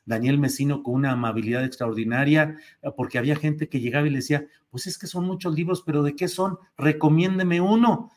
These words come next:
Y que Daniel Mesino con una gran amabilidad y paciencia, "Pues dígame, ¿como qué lectura le gusta?". "No, pues a mí así, así, ah, mire, este puede ser. ¿Y usted?". "No, pues a mí me gustaría de esta manera y esta otra". Bueno, la verdad, la verdad es que somos una,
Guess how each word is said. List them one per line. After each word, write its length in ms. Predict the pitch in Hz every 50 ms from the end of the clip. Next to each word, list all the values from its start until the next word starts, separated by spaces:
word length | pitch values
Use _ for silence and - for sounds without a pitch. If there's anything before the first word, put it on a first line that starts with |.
| _ _
Y 140 | - 143 -
que 120 | 143 131
Daniel 320 | 120 127 127 127 135 147 147
Mesino 400 | 139 127 - - 127 131 131 131
con 120 | - 113 117
una 140 | 123 117 110
gran 220 | 110 110 117 120
amabilidad 560 | 113 110 107 101 101 104 101 101 104 107 110
y 80 | 117 113
paciencia, 520 | - 107 104 - 120 120 113 - 123 - _ _ - _ _
"Pues 160 | _ 131 123 120
dígame, 300 | 151 170 175 160 160 151
¿como 260 | 156 123 123 120 -
qué 120 | - 156 156
lectura 400 | 165 165 - _ 156 151 156 151
le 100 | 135 -
gusta?". 300 | - 143 143 - - 147
"No, 240 | 165 214 262 294 294
pues 160 | - 226 -
a 60 | 165 156
mí 220 | 160 180 196 196
así, 300 | 180 156 - - 170 175
así, 180 | 156 147 - 160 - - -
ah, 160 | 175 208 208
mire, 340 | 190 196 196 185 185 160 - - - - _ -
este 340 | 160 175 180 180 - 156
puede 280 | - - 147 143 135 -
ser. 240 | - - - - - _ _ _ - - _
¿Y 100 | 147 156
usted?". 380 | 156 156 160 196 214 226 220 -
"No, 240 | 180 214 240 240 233
pues 160 | 214 185 -
a 60 | 170
mí 120 | 160 185 208
me 140 | 208 208 160
gustaría 520 | 156 147 - - 147 143 160 175 180 170
de 100 | 151 165
esta 200 | 160 - - 147
manera 360 | 131 131 - 139 160 165 160 151
y 40 |
esta 180 | 151 151 - 156
otra". 140 | 151 - 147
Bueno, 280 | 160 180 185 180 165 - _ _ _ _ _ _ _ _ _
la 140 | - 165 170
verdad, 320 | 170 170 160 156 113 104 -
la 120 | - 110
verdad 200 | 120 123 127 147 147
es 100 | 143 -
que 80 | -
somos 360 | - - 123 139 139 127 139 -
una, 440 | 131 131 131 120 117 104 101 -